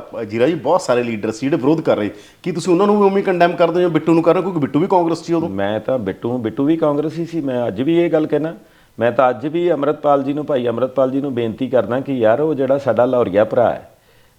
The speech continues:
Speaker 2: ਬਾਜੇ ਕੇ ਪ੍ਰਧਾਨ ਮੰਤਰੀ, ਉਹ ਕਹਿੰਦਾ ਹੁੰਦਾ ਸੀ ਥਾਪੀਆਂ ਮਾਰ ਮਾਰ ਕੇ ਬਿੱਟੂ ਨੂੰ ਕਿ "ਬਿੱਟੂ, ਮੈਂ ਤੇਰੇ ਨਾਲ ਨਿਭੜੂ।" ਅੱਜ ਤੁਸੀਂ ਇਹ ਲਾ ਲਓ ਕਿ ਅੰਮ੍ਰਿਤਪਾਲ ਜੀ ਵਾਲਾ ਤਾਂ ਕੇਸ ਸੋਲਵ ਹੋ ਜੂ, ਜਿਹੜੇ ਬਾਕੀ ਨੇ ਉਹਨਾਂ ਦਾ ਕੀ ਬਣੂਗਾ?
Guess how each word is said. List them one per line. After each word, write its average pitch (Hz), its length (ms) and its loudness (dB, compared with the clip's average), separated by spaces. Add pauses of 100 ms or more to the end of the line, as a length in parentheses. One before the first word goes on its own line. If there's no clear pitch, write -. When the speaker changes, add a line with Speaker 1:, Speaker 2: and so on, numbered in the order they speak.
Speaker 2:
ਬਾਜੇ 113 340 2
ਕੇ 139 120 -6
ਪ੍ਰਧਾਨ 127 400 -2
ਮੰਤਰੀ, 92 340 -14 (640)
ਉਹ 143 100 0
ਕਹਿੰਦਾ 143 260 2
ਹੁੰਦਾ 143 200 4
ਸੀ 147 140 0
ਥਾਪੀਆਂ 135 440 0
ਮਾਰ 127 240 2
ਮਾਰ 131 160 2
ਕੇ 131 140 -2
ਬਿੱਟੂ 120 300 0
ਨੂੰ 131 120 -2
ਕਿ 135 60 -4
"ਬਿੱਟੂ, 127 280 -2
ਮੈਂ 120 200 0
ਤੇਰੇ 110 200 0
ਨਾਲ 123 200 0
ਨਿਭੜੂ।" 92 280 -6 (760)
ਅੱਜ 123 160 2 (300)
ਤੁਸੀਂ 143 320 2
ਇਹ 147 60 6
ਲਾ 127 140 4
ਲਓ 123 100 2
ਕਿ 135 140 4
ਅੰਮ੍ਰਿਤਪਾਲ 131 540 4
ਜੀ 131 140 -4
ਵਾਲਾ 131 180 2
ਤਾਂ 131 140 -2
ਕੇਸ 120 300 -4
ਸੋਲਵ 123 260 4
ਹੋ 139 100 0
ਜੂ, 104 180 -6 (460)
ਜਿਹੜੇ 180 260 4
ਬਾਕੀ 117 400 0
ਨੇ 196 120 -4
ਉਹਨਾਂ 220 220 -2
ਦਾ 226 100 -2
ਕੀ 185 100 -4
ਬਣੂਗਾ? 107 320 -4